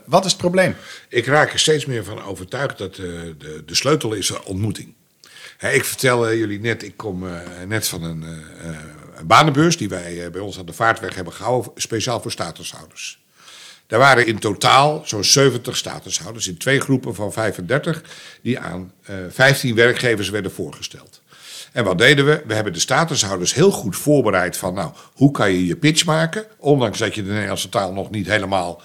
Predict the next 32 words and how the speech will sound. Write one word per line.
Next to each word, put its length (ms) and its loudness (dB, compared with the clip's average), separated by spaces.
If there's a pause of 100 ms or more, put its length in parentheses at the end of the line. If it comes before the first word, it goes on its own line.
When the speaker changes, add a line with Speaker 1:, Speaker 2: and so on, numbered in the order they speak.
Speaker 2:
beheerst, 400 2
maar 80 -4
hoe 100 2
kan 140 2
je 80 2
toch 200 2
je 80 -10
pitch 280 -6
maken? 420 -2 (260)
En 180 -4
voor 220 -2
welke 360 2
werkgever 640 0
zou 200 2
jij 180 2
nou 200 0
interessant 480 -2
zijn? 320 2 (200)
En 120 -6
daar 120 4
hadden 200 2
ze 100 0
een 60 -2
mooi 180 2
briefje, 420 0
een, 220 -12
een, 180 -16 (100)
een 60 -6
leidraad 420 0
voor 160 -10
bij 200 -12
zich. 280 -16